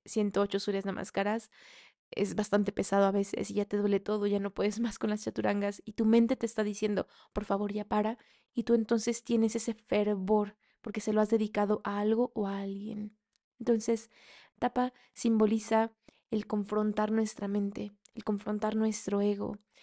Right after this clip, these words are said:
el dedicarlo, digamos, a tu Dios, a alguien, a algo, a que supiste que alguien tiene un mal día y entonces le dedicas una sonrisa y aunque te cueste mucho trabajo, ¿no? Como te decía, te cuesta trabajo despertarte temprano, que yo me incluyo en eso.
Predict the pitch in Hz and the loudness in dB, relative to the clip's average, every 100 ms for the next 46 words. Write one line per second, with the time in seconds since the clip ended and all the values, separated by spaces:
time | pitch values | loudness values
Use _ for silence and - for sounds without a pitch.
0 | - - 214 202 214 202 208 214 214 214 | -20 -4 0 4 4 2 0 0 0 -2
1 | 208 202 214 - - - 202 208 208 208 | -2 -2 -6 -18 -20 -4 0 2 4 4
2 | 208 - - 202 190 190 202 190 208 202 | 4 0 -4 -2 -2 -4 -6 0 4 4
3 | 208 - - - - - 196 196 202 202 | 2 -4 -10 -20 -18 -2 2 4 4 2
4 | 196 202 202 202 - 202 202 208 208 202 | 0 -2 -2 -4 -6 -4 0 0 0 0
5 | 208 208 208 _ - _ _ _ 226 220 | 0 -2 -6 _ -20 _ _ _ -10 -6
6 | 226 240 247 254 247 240 233 220 233 233 | -4 -4 -4 0 4 4 2 0 0 2
7 | 226 220 208 220 214 202 202 214 214 214 | 2 0 0 -2 -2 -2 -2 -2 -2 -4
8 | 220 208 208 208 214 214 208 208 - 202 | -2 0 -2 -2 -4 -4 -4 -4 -4 -4
9 | 208 214 - 202 202 _ _ _ _ _ | -2 -4 -6 -10 -10 _ _ _ _ _
10 | _ - 214 214 208 214 208 220 - 220 | _ -2 2 4 2 0 -2 -2 0 0
11 | 214 214 202 202 208 214 - - 214 _ | 0 -2 -2 2 2 0 -4 -4 -6 _
12 | - 214 214 220 - 208 208 208 - 208 | -10 -4 -2 -4 -4 -4 0 0 0 -2
13 | 202 208 - 208 202 196 196 190 202 196 | -4 -8 -6 -2 -2 -2 -2 -2 -6 -4
14 | 202 202 202 208 202 196 208 208 208 202 | -4 -4 -6 -4 -2 0 2 2 0 -2
15 | 202 196 202 214 202 208 202 208 254 | 0 0 -2 -2 0 -2 -2 -8 -10